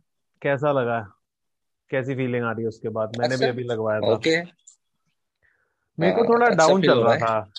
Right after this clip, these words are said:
Speaker 1: हाँ, ऐसा ही
Speaker 2: हाँ,
Speaker 1: मेरे
Speaker 2: मेरा
Speaker 1: को भी
Speaker 2: भी
Speaker 1: लग
Speaker 2: थोड़ा
Speaker 1: रहा था।
Speaker 2: डाउन चल रहा है।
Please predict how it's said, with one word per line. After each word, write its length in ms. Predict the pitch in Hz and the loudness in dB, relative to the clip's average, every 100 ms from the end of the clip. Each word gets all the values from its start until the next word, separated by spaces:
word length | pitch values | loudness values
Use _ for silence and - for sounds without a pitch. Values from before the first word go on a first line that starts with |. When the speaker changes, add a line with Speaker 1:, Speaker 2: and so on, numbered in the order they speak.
| - _ _ _ _ | -16 _ _ _ _
Speaker 1:
हाँ, 240 | 147 151 156 | -2 2 4
ऐसा 240 | 165 180 | 4 4
ही 60 | 147 | 4
Speaker 2:
हाँ, 80 | |
Speaker 1:
मेरे 100 | 151 | 6
Speaker 2:
मेरा 120 | 151 - | 6 4
Speaker 1:
को 40 | |
भी 60 | 143 | 2
Speaker 2:
भी 60 | |
Speaker 1:
लग 40 | 131 | 0
Speaker 2:
थोड़ा 140 | 120 | 2
Speaker 1:
रहा 100 | 143 | 2
था। 40 | |
Speaker 2:
डाउन 100 | 160 | 2
चल 240 | 170 135 110 | 0 -2 -2
रहा 100 | |
है। 60 | 95 | -6